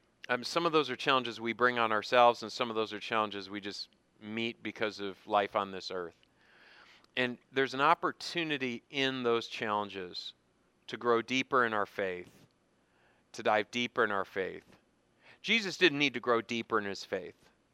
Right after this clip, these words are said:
What he needed to show us and prove to us is he could overcome. That he was in his fully human state, able to withstand all the temptation we're able to withstand.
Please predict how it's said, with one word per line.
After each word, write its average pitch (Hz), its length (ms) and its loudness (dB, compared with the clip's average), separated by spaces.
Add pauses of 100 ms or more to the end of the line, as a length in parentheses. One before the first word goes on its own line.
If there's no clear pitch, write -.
(320)
What 139 140 6
he 165 100 6
needed 160 300 2
to 123 80 0
show 143 320 6
us - 360 0 (440)
and 120 160 -4
prove 156 340 2
to 135 100 6
us 110 260 4
is 110 360 -2 (420)
he 151 160 -6
could 139 180 4
overcome. 110 640 2 (1160)
That 120 240 4 (580)
he 175 140 2
was 147 400 4
in 123 280 4
his 120 280 -4 (120)
fully 185 320 4
human 147 420 -4
state, 110 500 0 (100)
able 151 480 2 (500)
to 139 120 -4
withstand 117 960 0
all 123 180 8
the 117 100 -4
temptation 107 640 -6
we're 98 180 0
able 98 240 -2
to 92 60 -8
withstand. 90 440 -10